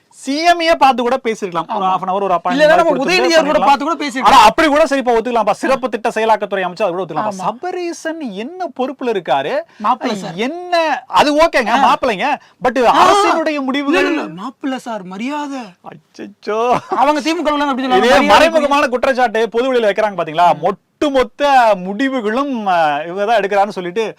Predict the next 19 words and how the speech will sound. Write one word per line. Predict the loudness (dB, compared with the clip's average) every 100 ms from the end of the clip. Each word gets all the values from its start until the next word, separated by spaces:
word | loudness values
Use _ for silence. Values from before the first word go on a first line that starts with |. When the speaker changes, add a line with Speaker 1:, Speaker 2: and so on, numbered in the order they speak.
| _
Speaker 2:
கிச்சன் | -10 -4 0
Speaker 1:
சொன்னவர், | 2 2 0
Speaker 2:
கேபினட்னு | -6 -10 -14
சொல்றாங்க. | -14 -16
Speaker 1:
சொன்னவர் | -16 -8 -8 -2 -2 0
இப்ப | -2 -4
இல்ல, | -2 0 0
அவர் | 2 0
உள்ள | -2 -2 -2
இருக்காரு. | 0 0 0 -2 -4
Speaker 2:
ம். | -8 -16 -20 _ -2
Speaker 1:
But | 0
இது | 0 2
அப்படிதான் | 2 2 0 2
நடக்குதோ | 2 2 2
அப்படின்ற | 0 0 -2
மாதிரி | -2 -2
இருக்கு. | -4 -4 -4
சபரீசன், | -4 -4 0 -2 -2 -2 -2 -2